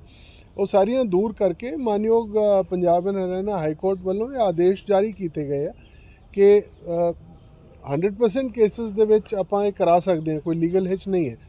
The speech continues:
ਸੋ ਸਾਡੀ ਕੋਸ਼ਿਸ਼ ਹੈ ਕਿ ਇਸ ਨੂੰ ਹੋਰ ਫਾਸਟ ਟਰੈਕ 'ਤੇ ਲੈ ਕੇ ਜਾਈਏ ਔਰ ਵੱਧ ਤੋਂ ਵੱਧ ਕੇਸਿਸ ਦੇ ਵਿੱਚ ਭਾਵੇਂ ਗਵਾਹੀ ਹੈ, ਭਾਵੇਂ ਉਹਨਾਂ ਦਾ, ਅ, ਜੁਡੀਸ਼ੀਅਲ ਰਿਮਾਂਡ ਐਕਸਟੈਂਡ ਕਰਨ,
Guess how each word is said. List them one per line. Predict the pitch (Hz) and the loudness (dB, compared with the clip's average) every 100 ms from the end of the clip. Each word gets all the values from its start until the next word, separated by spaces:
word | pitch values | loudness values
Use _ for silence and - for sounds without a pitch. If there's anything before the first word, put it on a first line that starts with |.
| - - | -20 -20
ਸੋ | - 165 | -20 -2
ਸਾਡੀ | 180 196 233 | 0 2 2
ਕੋਸ਼ਿਸ਼ | 208 196 262 226 | 2 2 0 -2
ਹੈ | 202 214 | 0 0
ਕਿ | 240 | -2
ਇਸ | 240 208 - | 0 0 0
ਨੂੰ | 220 240 - - - - - - | -4 -6 -10 -20 -20 -20 -8 4
ਹੋਰ | 190 220 - - - | 4 4 -2 -6 2
ਫਾਸਟ | 170 165 | 4 4
ਟਰੈਕ | 196 185 | 2 0
'ਤੇ | - 202 | 2 2
ਲੈ | 196 | 2
ਕੇ | 185 220 | 0 0
ਜਾਈਏ | 220 233 277 | 0 0 -2
ਔਰ | 262 220 | -2 -2
ਵੱਧ | 185 202 | 2 2
ਤੋਂ | 214 262 | 2 -2
ਵੱਧ | 240 202 | -2 -2
ਕੇਸਿਸ | 214 202 214 185 | -4 -6 -4 -2
ਦੇ | 185 | 0
ਵਿੱਚ | 180 170 180 143 156 - - - - - | 0 -2 -4 -4 -4 -12 -20 -20 -16 -4
ਭਾਵੇਂ | 156 175 | 0 0
ਗਵਾਹੀ | 160 156 165 202 | 0 2 2 2
ਹੈ, | 196 208 | 2 2
ਭਾਵੇਂ | 196 180 180 185 | 0 -2 0 0
ਉਹਨਾਂ | 175 175 | 0 -2
ਦਾ, | 170 165 156 | 2 2 0
ਅ, | - 160 151 143 139 135 127 135 131 135 143 143 - - 151 | -4 -4 0 2 2 -2 -6 -12 -14 -14 -16 -18 -20 -20 -8
ਜੁਡੀਸ਼ੀਅਲ | 147 160 170 185 180 | -4 0 0 0 -2
ਰਿਮਾਂਡ | 175 175 180 | 0 0 -2
ਐਕਸਟੈਂਡ | 165 - 180 180 | -4 -4 -2 -2
ਕਰਨ, | 180 175 185 185 | -4 -6 -6 -8